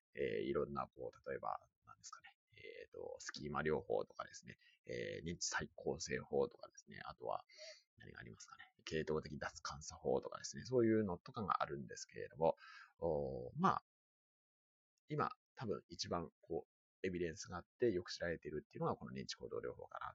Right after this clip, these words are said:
というふうに思います。はい。で、三つ目ですね。三つ目がですね、これは、あの、私実は三大心身医学療法の中で一番一押しなんですけれども、自律訓練法っていうので、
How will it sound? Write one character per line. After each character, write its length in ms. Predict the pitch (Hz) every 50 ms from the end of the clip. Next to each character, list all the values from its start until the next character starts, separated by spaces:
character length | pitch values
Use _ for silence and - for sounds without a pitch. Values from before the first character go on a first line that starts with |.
| - -
と 60 | - -
い 40 | -
う 20 |
ふ 60 | -
う 40 | 82
に 80 | - 50
思 80 | - - - 50
い 40 | -
ま 120 | 52 -
す。 120 | 110 - - _ _ _ _ _ _ _ _ _ _ _ _ _ _ _ _ _ _ - - - - - - - - - - -
は 120 | - -
い。 40 | - - _ _ -
で、 80 | 151 160
三 120 | 147 151
つ 120 | - - 196
目 140 | 185 - - -
で 100 | - -
す 100 | - -
ね。 120 | - - _ _ _ _
三 80 | - 151 - _
つ 100 | - -
目 80 | 247 262
が 80 | 247 -
で 80 | -
す 140 | - - -
ね、 80 | - -
こ 120 | - - -
れ 60 | 247
は、 140 | 247 226 - - - _ _
あ 60 | -
の、 100 | 104 - -
私 260 | - - 185 - 117
実 180 | 113 123 135 135
は 60 | 107 - - _ _ _ _
三 240 | - - 131 135 135
大 280 | 131 127 131 - - - _ _ _ _ _
心 180 | - - 131 123 -
身 80 | 120 127
医 20 |
学 200 | 127 123 - -
療 100 | 135 135
法 100 | 123 85
の 60 | 65 58
中 180 | - - -
で 100 | 65 58 -
一 200 | - - - -
番 200 | - 60 76 76 -
一 180 | - - - 95
押 80 | 85
し 120 | - - -
な 100 | - -
ん 60 | -
で 80 | - -
す 80 | -
け 100 | - -
れ 60 | -
ど 80 | - -
も、 180 | 90 92 71 -
自 120 | 98 107
律 200 | 107 113 - -
訓 200 | - 123 120 120
練 160 | 131 139 160 165
法 220 | 139 - - -
っ 20 | - - _
て 80 | 60
い 40 | 57
う 40 | 50
の 100 | 50 55
で、 140 | - 67